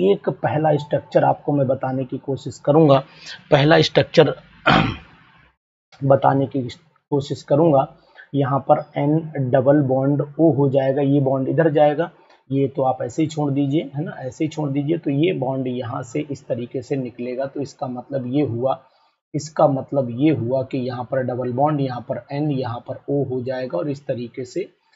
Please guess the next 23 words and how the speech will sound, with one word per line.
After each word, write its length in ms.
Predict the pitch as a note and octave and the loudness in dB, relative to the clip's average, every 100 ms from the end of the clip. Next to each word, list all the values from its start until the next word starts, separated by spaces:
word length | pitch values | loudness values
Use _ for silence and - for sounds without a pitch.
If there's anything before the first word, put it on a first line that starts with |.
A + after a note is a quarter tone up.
| _ - | _ -2
ये 140 | D3 | 0
condition 560 | F3 C#3+ B2+ A#2 - C#3 | 0 -2 -4 -8 -6 -8
आपकी 320 | A#2+ - D3 | -8 -12 -10
पैदा 320 | A#2 B2 A2+ | -8 -8 -6
होगी 300 | B2 A#2+ B2+ D#3+ | -6 -4 -4 -2
कि 140 | F3 | -2
benzene 540 | C#3+ C#3 B2 A2+ B2+ | 0 -2 -2 -6 -4
में 140 | C3+ F3 | -4 -4
positive 460 | D#3 C3+ A#2+ B2 A2+ | -2 -2 -4 -8 -10
charge 240 | - A#2+ A2 | -10 -10 -10
आ 80 | B2 | -8
गया। 180 | D3 | -6
अब 80 | E3+ | -6
इसके 260 | D#3 - D3+ | -8 -6 -6
बाद 260 | C3 C3 | -4 -8
इसके 300 | A#2+ - C#3 B2+ A#2+ | -10 -12 -10 -10 -10
resonance 680 | C3 B2 C3 C3+ D3+ D3+ C#3 | -10 -10 -8 -6 -6 -8 -12
बनेंगे। 540 | B2+ B2 A#2 A2+ C#3 - _ _ _ - - _ _ _ _ _ _ _ _ _ _ _ _ _ _ _ - - - | -10 -10 -10 -8 -8 -8 _ _ _ -14 -14 _ _ _ _ _ _ _ _ _ _ _ _ _ _ _ -12 -10 -8
इसके 260 | D3 - | -6 -2
बाद 180 | C#3+ C3+ | -2 -2
चल 180 | - C3+ | -2 -2
लेते 280 | C3+ C#3 C#3 | 0 -2 -2
हैं, 160 | C#3 | -6